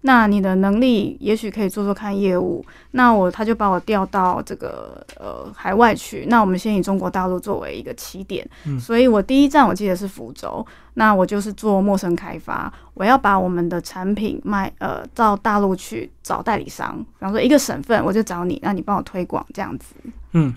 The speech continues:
Speaker 1: 对。
Speaker 2: 是游戏产品吗？
Speaker 1: 是一个，呃，教育的认证。
Speaker 2: OK，OK，然后到处去找所谓的教育补习班吗？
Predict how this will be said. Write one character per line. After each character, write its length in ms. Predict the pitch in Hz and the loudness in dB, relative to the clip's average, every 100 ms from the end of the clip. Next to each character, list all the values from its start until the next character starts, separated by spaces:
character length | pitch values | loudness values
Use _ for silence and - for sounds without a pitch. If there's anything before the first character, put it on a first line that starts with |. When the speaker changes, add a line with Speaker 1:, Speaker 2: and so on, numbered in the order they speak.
| - | -8
Speaker 1:
对。 140 | - - | -18 -6
Speaker 2:
是 160 | - | 2
游 120 | 175 160 | 6 6
戏 160 | 180 | 4
产 200 | 170 147 | 2 2
品 120 | 139 | 4
吗？ 220 | 123 110 110 | 2 0 -8
Speaker 1:
是 260 | - 302 269 | -8 2 4
一 80 | 214 | 6
个， 220 | 202 185 - - | 6 4 -2 -12
呃， 260 | - 165 131 | -2 0 0
教 260 | - 285 | 4 6
育 140 | 269 247 | 8 6
的 140 | 190 | 4
认 200 | 196 180 165 | 0 0 -2
证。 120 | 196 - - - | -6 -8 -12 -10
Speaker 2:
OK，OK， 840 | 151 160 165 160 139 135 143 127 | 0 4 4 2 -2 -2 -4 -4
然 60 | 131 | 2
后 140 | 170 | 4
到 160 | 170 185 | 6 4
处 140 | 170 | 6
去 140 | 170 180 | 4 2
找 240 | - 135 | 2 2
所 160 | 127 139 | 2 2
谓 80 | 156 | 2
的 80 | |
教 280 | 135 190 165 | 4 4 6
育 240 | 160 147 - - - - - - | 6 6 2 -12 -20 -20 -20 -4
补 140 | 156 | 0
习 180 | 139 151 | 0 0
班 180 | 147 160 | 2 4
吗？ 260 | 160 156 | 6 4